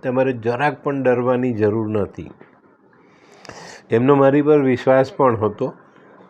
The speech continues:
અને એ દરમિયાન મેં એમને કુંડળી પ્રમાણે, એમની કુંડળીના જે ગ્રહો છે એનો અભ્યાસ કરીને એમને મેં સલાહ આપી અને ઉપાય કરવાની સલાહ આપી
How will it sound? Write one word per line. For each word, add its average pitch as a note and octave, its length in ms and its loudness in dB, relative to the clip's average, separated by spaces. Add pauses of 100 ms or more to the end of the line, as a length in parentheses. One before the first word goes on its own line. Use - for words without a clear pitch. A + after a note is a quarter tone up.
(460)
અને B2 580 -2
એ C3+ 140 0 (720)
દરમિયાન A#2+ 680 0 (100)
મેં B2 220 0
એમને A#2 600 0 (420)
કુંડળી D#3+ 360 4
પ્રમાણે, A2+ 500 0
એમની C3+ 220 -4
કુંડળીના C3+ 640 -6
જે C#3 180 -6
ગ્રહો A2+ 500 -2
છે F2 200 -12 (720)
એનો D3 200 0
અભ્યાસ C#3 480 0
કરીને D3 380 -4
એમને C3+ 260 -4
મેં C#3 160 -2
સલાહ B2 440 0
આપી E3 280 -6
અને C#3 160 -4
ઉપાય B2 440 0
કરવાની A#2 540 -4
સલાહ F2 400 -6
આપી - 200 -20